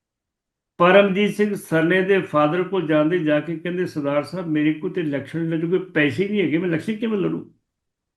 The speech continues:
ਉਹਨਾਂ ਦਿਨਾਂ ਦੇ ਵਿੱਚ ਇੱਕ ਲੱਖ ਰੁਪਏ ਦੀ ਕੀਮਤ ਕਿੰਨੀ ਹੋ ਗਈ, ਤੁਸੀਂ ਬਾਕੀ ਅੰਦਾਜ਼ਾ ਲਾ ਲਓ।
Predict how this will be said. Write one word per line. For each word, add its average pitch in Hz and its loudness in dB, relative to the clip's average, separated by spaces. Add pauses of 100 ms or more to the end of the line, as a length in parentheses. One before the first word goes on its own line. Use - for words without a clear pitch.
(1400)
ਉਹਨਾਂ 269 12
ਦਿਨਾਂ 233 8
ਦੇ 233 4
ਵਿੱਚ 220 0
ਇੱਕ 240 -2
ਲੱਖ 220 -2
ਰੁਪਏ 208 -2
ਦੀ 214 -4
ਕੀਮਤ 196 -8
ਕਿੰਨੀ 185 -4
ਹੋ 170 0
ਗਈ, 165 -2
ਤੁਸੀਂ 165 -6
ਬਾਕੀ 165 -6
ਅੰਦਾਜ਼ਾ 160 0
ਲਾ 135 -4
ਲਓ। - -12